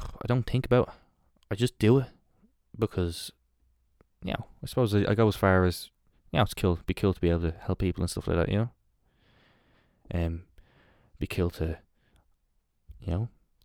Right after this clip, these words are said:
talk about my emotions on a podcast and probably just seem crazy to people. <laughs>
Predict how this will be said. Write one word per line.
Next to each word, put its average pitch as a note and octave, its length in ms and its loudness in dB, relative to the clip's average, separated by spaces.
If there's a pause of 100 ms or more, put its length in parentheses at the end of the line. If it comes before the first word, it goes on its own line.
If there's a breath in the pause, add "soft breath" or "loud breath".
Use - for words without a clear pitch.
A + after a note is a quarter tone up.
(140)
talk - 280 2
about C#3 200 2
my D3 120 2
emotions D3+ 420 2
on D3+ 100 6
a C#3 40 4
podcast D3 500 2
and G2 140 0
probably D3+ 440 4
just C3+ 300 0
seem C#3 300 0
crazy D#3 380 2
to A#2+ 60 -8
people. G2+ 320 0 (140)
<laughs> G#2+ 140 4